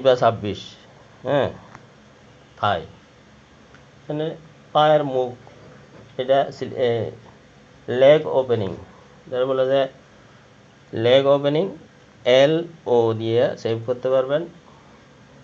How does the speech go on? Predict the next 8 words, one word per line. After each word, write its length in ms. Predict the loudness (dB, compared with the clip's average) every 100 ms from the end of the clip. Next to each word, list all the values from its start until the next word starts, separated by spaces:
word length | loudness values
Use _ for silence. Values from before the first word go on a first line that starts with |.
| -20 -20 -8 -6
এটা 160 | -2 -2 -2
থাকবে 320 | -4 0 0 0 -4 -20 -20 -20 -20 -2
চোদ্দো 320 | -2 0 4 4
বা 80 | 6 2
পনেরো 420 | 0 0 2 2 0 -4 -12 -4
বা 100 | -2 -2
ষোলো, 320 | -4 -2 -2 -4 -10 -20 -20 -20 -20 _ -20 -20 -20 -20 -20 -18 -10
মনে 140 | -4